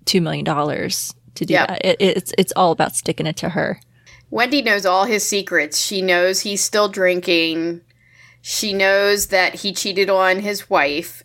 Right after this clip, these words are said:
Speaker 2: and Wendy tells Nathan that her mother knew.
Speaker 1: Sad.
Speaker 2: Wendy took care of her mother while Nathan was at the bar when, when Wendy's mom was dying. And Nathan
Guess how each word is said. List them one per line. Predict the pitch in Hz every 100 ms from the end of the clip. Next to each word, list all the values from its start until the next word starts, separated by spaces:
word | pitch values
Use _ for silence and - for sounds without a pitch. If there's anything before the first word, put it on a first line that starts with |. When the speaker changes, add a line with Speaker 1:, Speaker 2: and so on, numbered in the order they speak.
| -
Speaker 2:
and | 180
Wendy | 170 180 190 202
tells | - 196 180 180
Nathan | 175 156 170 160 156
that | 160
her | 160 170
mother | 165 160 151
knew. | 156 156 135 120 - _ _ _ - - _ _ _ -
Speaker 1:
Sad. | -
Speaker 2:
Wendy | 208 240 180
took | 196 214 -
care | 214 196 196 208
of | 165
her | 180 175
mother | 175 165 165
while | 165 165 165
Nathan | 170 170 180 180
was | 170 175
at | 165 165
the |
bar | 160 175 165 156 147 156 160
when, | 165 160 147
when | - 165 165
Wendy's | 165 165 165 165
mom | 165 151 151 156
was | 160
dying. | - 175 151 139 135 139 160 _ - - - _ _ -
And | 190 180 180
Nathan | 185 202 208 220 214 214